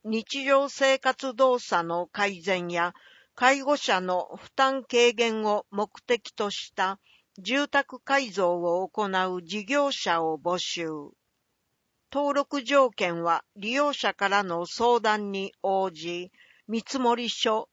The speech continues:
図面、写真などを無料で提供でき、適正料金で改造工事を行い、市担当者による図面、見積書などの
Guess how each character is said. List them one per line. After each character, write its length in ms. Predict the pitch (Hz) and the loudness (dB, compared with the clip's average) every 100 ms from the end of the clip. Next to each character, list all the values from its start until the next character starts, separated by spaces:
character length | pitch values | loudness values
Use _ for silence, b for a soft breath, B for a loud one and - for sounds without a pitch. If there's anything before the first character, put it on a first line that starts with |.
| _ | _
図 220 | 175 190 208 | -10 -4 -2
面、 340 | 220 220 214 - | 0 -2 -4 -10
写 280 | - 226 226 | 2 4 4
真 320 | - 285 277 | 0 -4 2
な 140 | 277 | 2
ど 320 | 240 185 165 151 | 4 4 4 2
を 100 | - | -4
無 220 | 180 196 | -4 0
料 280 | 220 254 254 | 4 4 6
で 160 | 240 240 | 4 2
提 280 | - 233 226 | 2 2 2
供 340 | 233 220 220 | 2 2 2
で 180 | 208 214 | 0 -2
き、 460 | - 151 156 156 b b b b | -4 -8 -6 -8 b b b b
適 260 | 233 226 - | 0 0 -2
正 280 | 285 277 269 | 2 2 2
料 260 | 294 285 | 2 2
金 340 | - 202 175 165 | 0 -6 -4 0
で 160 | 175 | 0
改 340 | - 220 240 240 | 0 0 0 0
造 300 | 240 240 233 | 4 4 4
工 340 | - 247 226 | 4 4 4
事 220 | 151 165 | 0 -2
を 200 | 156 151 | -2 -2
行 240 | - 190 170 165 165 | -4 -2 0 0 -2
い、 200 | 160 170 b b b | -4 -12 b b b
市 540 | - - - 294 285 - _ | -6 -4 -2 0 -2 -6 _
担 220 | 269 277 | 0 0
当 220 | 269 294 | 0 -2
者 220 | 269 233 190 | 0 -2 -2
に 180 | 185 | -2
よ 160 | 170 175 | 2 2
る 300 | 170 165 - - | 0 -4 -6 -12
図 220 | 160 214 | -4 -2
面、 380 | 214 233 226 - | 0 -2 -4 -8
見 160 | 220 220 | -4 -4
積 400 | - 269 269 269 | -2 0 2 2
書 200 | - 269 | 0 0
な 200 | 262 269 | 2 2
ど 160 | 220 170 | 0 -2
の 280 | 170 165 | -2 -4